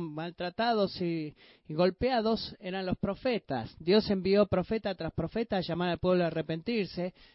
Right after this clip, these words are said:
y finalmente envió a su hijo. Jesús está parado delante de ellos diciéndoles que el hijo fue golpeado y asesinado. Él otra vez está profecita-, profetizando que iba a morir.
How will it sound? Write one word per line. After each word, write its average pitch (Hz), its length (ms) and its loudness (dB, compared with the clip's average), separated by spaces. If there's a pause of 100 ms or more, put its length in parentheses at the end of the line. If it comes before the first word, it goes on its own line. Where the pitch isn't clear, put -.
(100)
y 156 60 -14
finalmente 190 560 0
envió 156 260 0
a 139 60 -2
su 202 160 -4
hijo. 143 440 -10 (760)
Jesús 180 440 -2
está 220 280 -4
parado 214 380 -4
delante 202 320 -6
de 208 100 -2
ellos 190 260 -4
diciéndoles 180 680 -6
que 156 200 -8
el 190 140 -2
hijo 190 480 -2 (400)
fue 185 200 -4
golpeado 247 720 0
y 170 140 -8
asesinado. 151 840 -6 (480)
Él 202 160 -4
otra 202 280 -2
vez 233 240 -4
está 202 240 -4
profecita-, 175 800 -6 (260)
profetizando 190 920 -4
que 185 120 -4
iba 190 160 4
a 185 40 0
morir. 196 380 -2